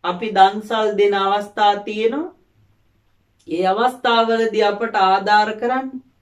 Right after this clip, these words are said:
ඒ දන්සල් වලට සහභාගී වෙන්නේ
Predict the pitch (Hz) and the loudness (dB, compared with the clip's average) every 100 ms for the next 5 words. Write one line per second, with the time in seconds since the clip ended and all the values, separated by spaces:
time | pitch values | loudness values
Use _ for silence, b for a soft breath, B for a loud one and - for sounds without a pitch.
0 | _ _ _ - 190 208 202 208 220 226 | _ _ _ -6 0 0 2 -2 -2 -4
1 | 220 208 208 208 196 196 202 202 214 214 | -2 0 -2 -4 -6 -2 -2 2 2 2
2 | 233 262 269 262 | -2 -6 -8 -10